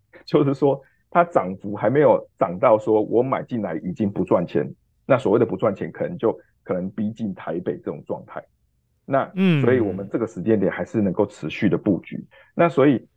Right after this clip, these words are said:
Speaker 1: 再讲回我们知道的，呃，中国的买气，他们其实我，我都，我都跟中国的朋友讲说，这个叫做逃难资金啊，他们就是，就是把钱一直往外出来。因为我们其实知道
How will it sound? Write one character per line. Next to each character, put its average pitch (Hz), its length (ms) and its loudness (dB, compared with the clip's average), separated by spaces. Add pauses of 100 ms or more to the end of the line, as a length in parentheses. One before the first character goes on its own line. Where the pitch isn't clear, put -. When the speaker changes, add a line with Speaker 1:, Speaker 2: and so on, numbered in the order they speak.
(100)
Speaker 1:
再 160 200 2
讲 101 320 -4
回 90 200 -2
我 87 140 0
们 85 240 -10
知 104 140 -10
道 104 160 -2
的， 76 240 -6
呃， 87 100 -8
中 101 180 -6
国 90 140 -10
的 87 80 -6
买 85 140 -10
气， - 200 -16
他 113 140 -10
们 117 100 -8
其 - 180 -20
实 - 140 -14
我， 78 160 -8 (260)
我 107 120 0
都， 139 240 2 (160)
我 107 80 -4
都 127 100 0
跟 135 400 -2 (240)
中 139 140 -6
国 120 100 -4
的 104 60 -4
朋 101 160 -6
友 98 140 0
讲 90 200 -6
说， 107 200 0
这 113 100 -4
个 107 100 0
叫 117 140 2
做 113 80 4 (100)
逃 87 220 -4
难 110 240 -2
资 98 180 -6
金 87 300 -2
啊， 76 60 -2
他 120 80 0
们 117 120 2
就 113 120 2
是， 113 200 2 (460)
就 156 80 -2
是 139 100 -4
把 98 160 -6
钱 92 240 -10
一 139 80 -6
直 110 140 -10
往 85 220 -6
外 95 160 0
出 90 240 -8
来。 76 180 -4
因 123 80 -4
为 139 80 0
我 110 100 2
们 90 140 -4
其 104 100 -8
实 101 140 -8
知 113 160 -10
道 120 240 0